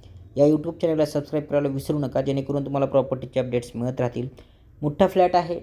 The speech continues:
टू बी एच के आहे, पहिल्या मजल्यावरती आहे आणि विशेष म्हणजे नवीन फ्लॅट आहे आणि एकदम सिटीमध्ये आहे, शहरामध्ये हा तुम्हाला पहिल्या मजल्यावरचा फ्लॅट मिळणार आहे. जे काही उर्वरित काम बाकी असेल ते काम कम्प्लीट करून तुम्हाला हा टू बी एच के फ्लॅट मिळणार आहे.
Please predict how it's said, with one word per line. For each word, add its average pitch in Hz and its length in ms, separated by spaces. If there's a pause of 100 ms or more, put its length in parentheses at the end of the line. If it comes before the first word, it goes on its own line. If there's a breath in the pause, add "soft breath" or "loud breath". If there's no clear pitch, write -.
टू 170 80
बी 170 140
एच 160 220
के 170 60
आहे, 160 160
पहिल्या 156 360
मजल्यावरती 147 480
आहे 143 80
आणि 131 240
विशेष 143 320
म्हणजे 151 200
नवीन 156 320
फ्लॅट 151 300
आहे 110 140 (680 soft breath)
आणि 143 160
एकदम 175 260
सिटीमध्ये 175 560
आहे, 123 220
शहरामध्ये 135 560
हा 135 100
तुम्हाला 131 440 (440 soft breath)
पहिल्या 135 280
मजल्यावरचा 135 460
फ्लॅट 131 260
मिळणार 127 340
आहे. 123 160
जे 123 200
काही 147 180
उर्वरित 147 360 (120)
काम 147 180
बाकी 135 280
असेल 120 400
ते - 440 (140)
काम 135 180
कम्प्लीट 143 460
करून 139 300
तुम्हाला 131 340 (200)
हा 127 60
टू 131 200
बी 139 160
एच 131 160
के - 80
फ्लॅट 123 300
मिळणार 120 300
आहे. 113 200